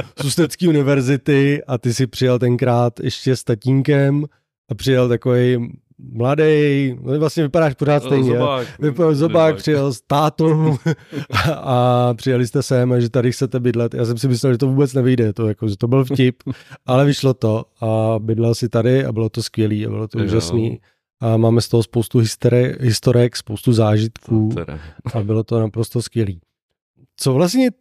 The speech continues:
Speaker 1: tebe napadlo bydlet tady v Teplicích? Ty jsi byl z Moravy, byl jsi, jsi z Jeseníků?
Speaker 2: Jo, z Jesenícka, no.
Speaker 1: Z Jesenícka.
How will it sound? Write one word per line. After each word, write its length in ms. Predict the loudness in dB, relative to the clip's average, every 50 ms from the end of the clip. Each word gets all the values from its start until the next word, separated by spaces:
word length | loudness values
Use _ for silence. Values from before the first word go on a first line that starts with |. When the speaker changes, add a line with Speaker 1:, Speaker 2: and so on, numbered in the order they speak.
| _ -2
Speaker 1:
tebe 640 | 0 0 0 2 2 2 2 2 2 0 0 -2 -6 -10 _ _ _ _ _ _ _ _ _ _ _ _ _ _ -10
napadlo 600 | -8 -8 -6 -2 -2 -2 0 2 2 2 2 2
bydlet 500 | 0 0 -2 -2 0 0 0 0 -2 -4 -4 _
tady 460 | 0 0 0 2 2 2 2 2 0
v 80 | -2 -4
Teplicích? 500 | -6 -4 -2 -2 -4 -4 -4 -6 -6 -4
Ty 100 | -4 -4
jsi 140 | -2 -2 0
byl 140 | 0 0 2
z 40 | 2
Moravy, 380 | 2 2 2 2 2 2 0
byl 160 | 0 0 -2
jsi, 300 | 0 0 0 0 0 0
jsi 180 | -2 -2 -2 0
z 60 | 2
Jeseníků? 720 | 0 0 0 0 0 0 -2 -2 -2 0 0 0 -2 -4 -6
Speaker 2:
Jo, 300 | -4 -4 -4 -4 -4 -4 -6 -6
z 100 | -8 -8
Jesenícka, 500 | -8 -8 -6 -8 -8 -8 -10 -12 -12 -10
no. 120 | -4 -2
Speaker 1:
Z 40 | -2
Jesenícka. 680 | 0 2 2 2 2 2 -2 -2 -2 0 0 0